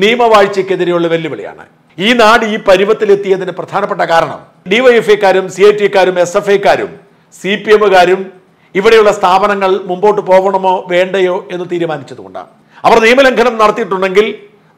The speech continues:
നടപടിയെടുക്കാൻ ഇവിടെ സർക്കാർ സംവിധാനമുണ്ട്. എന്നാൽ ആ സർക്കാർ സംവിധാനത്തിൽ വിശ്വാസമില്ലാത്തത് കൊണ്ട് ഡി വൈ എഫ് ഐ പറയുന്നു, "ഈ ബാങ്ക് ഇവിടെ പ്രവർത്തിക്കണമോ വേണ്ടയോ എന്ന് ഞങ്ങൾ തീരുമാനിക്കുമെന്ന്." ഇത് സംരംഭകർക്കെതിരെയുള്ള വെല്ലുവിളിയാണ്. എല്ലാ സംരംഭങ്ങൾക്കും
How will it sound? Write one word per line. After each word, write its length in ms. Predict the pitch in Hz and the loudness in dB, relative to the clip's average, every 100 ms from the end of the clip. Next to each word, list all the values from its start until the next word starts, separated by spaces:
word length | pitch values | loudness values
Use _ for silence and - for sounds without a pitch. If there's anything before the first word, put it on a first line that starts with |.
| 180 | 0
നടപടിയെടുക്കാൻ 720 | 202 233 247 220 202 208 202 202 196 | 2 2 0 0 2 2 0 0 -4
ഇവിടെ 140 | 196 196 | -2 -2
സർക്കാർ 280 | 185 - 214 - | -4 0 0 0
സംവിധാനമുണ്ട്. 640 | 190 175 135 139 92 92 90 _ _ _ _ _ _ - 220 | -4 -6 -6 -8 -10 -18 -18 _ _ _ _ _ _ 0 2
എന്നാൽ 220 | 226 226 - 196 | 4 2 2 0
ആ 20 | 226 | 2
സർക്കാർ 260 | 214 247 269 247 | 2 4 2 2
സംവിധാനത്തിൽ 580 | 233 220 214 208 214 214 - - - 185 | -2 0 2 2 0 -2 -4 -20 -6 -4
വിശ്വാസമില്ലാത്തത് 920 | 196 233 254 254 262 220 208 214 180 | 0 4 6 4 2 2 2 0 -2
കൊണ്ട് 160 | 180 202 185 | 0 -2 -2
ഡി 80 | 262 | 2
വൈ 80 | 269 254 | 2 4
എഫ് 140 | 247 220 | 2 2
ഐ 40 | 190 | 2
പറയുന്നു, 400 | 175 170 175 170 - - _ _ - 247 | 2 0 -2 -4 -8 -18 _ _ -4 -2
"ഈ 20 | 247 | 2
ബാങ്ക് 260 | 226 277 226 | 2 2 0
ഇവിടെ 140 | 220 208 | -2 0
പ്രവർത്തിക്കണമോ 640 | 190 208 214 214 208 196 190 185 | 0 2 0 -2 -2 -2 -2 0
വേണ്ടയോ 360 | 180 185 185 175 185 | -2 0 -2 -2 -4
എന്ന് 100 | 170 165 | -6 -10
ഞങ്ങൾ 180 | 160 143 | -10 -10
തീരുമാനിക്കുമെന്ന്." 680 | 156 143 127 117 107 104 95 - _ - | -12 -12 -12 -14 -20 -20 -20 -20 _ -8
ഇത് 80 | 208 - | -6 -2
സംരംഭകർക്കെതിരെയുള്ള 960 | 190 208 233 196 202 190 180 170 170 156 147 | -2 0 -2 0 -2 -2 -4 -6 -6 -6 -8
വെല്ലുവിളിയാണ്. 500 | 135 104 87 82 85 _ _ 127 | -10 -12 -16 -20 -20 _ _ -2
എല്ലാ 160 | 156 202 202 | 2 4 2
സംരംഭങ്ങൾക്കും 600 | 196 208 202 196 190 | 2 0 0 -2 -4